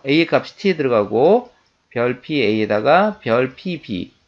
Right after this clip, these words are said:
그리고 별 피비에다가 T 이렇게 해야지만 되는 거예요. 그죠? 이렇게 하면은 이 A, B의 값이 바뀌는데 지금 이중 포인터를 가지고 단일 포인터의 값을 바꾼 거지 이 최종적으로 변수 A, B의 값을 바꾼 게 아니니까.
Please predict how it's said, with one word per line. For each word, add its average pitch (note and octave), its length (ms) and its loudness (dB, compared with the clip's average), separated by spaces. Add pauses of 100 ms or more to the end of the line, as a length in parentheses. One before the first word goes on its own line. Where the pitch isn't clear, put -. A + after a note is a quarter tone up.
(880)
그리고 D#3 400 2
별 C#3 380 2
피비에다가 C3+ 1040 -2
T G#3+ 220 -6
이렇게 G#3 420 -2
해야지만 C#3+ 400 0
되는 F#2 240 -6
거예요. - 160 -14 (140)
그죠? C4 240 -4 (720)
이렇게 E3 280 2
하면은 D#3 380 0
이 C#3 100 0
A, B2 160 2
B의 C#3+ 160 0
값이 B2+ 220 -2
바뀌는데 A2+ 760 -2 (140)
지금 E3 280 -4
이중 F#3+ 320 -2
포인터를 F3+ 420 2
가지고 D#3 720 2
단일 D#3+ 320 -2
포인터의 G#3 360 2
값을 D3+ 280 -2
바꾼 C3 320 -4
거지 D#3+ 400 -2 (320)
이 C#3 80 -10
최종적으로 G#3 560 0
변수 C#3 260 -4
A, B2 160 -2
B의 D3 140 -2
값을 C3 260 -4
바꾼 B2+ 320 -8
게 A#2 80 0
아니니까. A2 840 -2